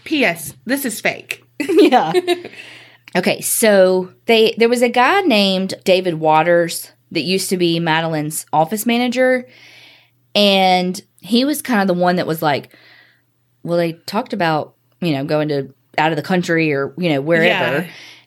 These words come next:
Speaker 2: And he had, well, the reason why he was the former office manager is because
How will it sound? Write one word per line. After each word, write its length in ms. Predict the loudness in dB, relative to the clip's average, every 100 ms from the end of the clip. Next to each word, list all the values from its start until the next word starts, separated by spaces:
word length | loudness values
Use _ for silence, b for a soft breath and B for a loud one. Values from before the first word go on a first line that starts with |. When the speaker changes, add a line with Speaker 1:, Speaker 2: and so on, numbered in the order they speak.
| -4
Speaker 2:
And 500 | 0 4 4 2 0 -6 -18
he 540 | -6 -2 -2 -2 -6 -10
had, 760 | -4 0 2 2 2 0 -2 -8 _ _ _ _ _
well, 160 | 0 2
the 100 | 2
reason 200 | 0 2
why 80 | 0
he 60 |
was 120 | -2
the 160 | -4 -10 _
former 400 | -2 0 2 2
office 340 | 0 -4 -8 -10
manager 420 | -8 -6 -6 -6 -8 B B B
is 340 | 2 4 4 0
because 760 | -2 -2 2 4 6 4 0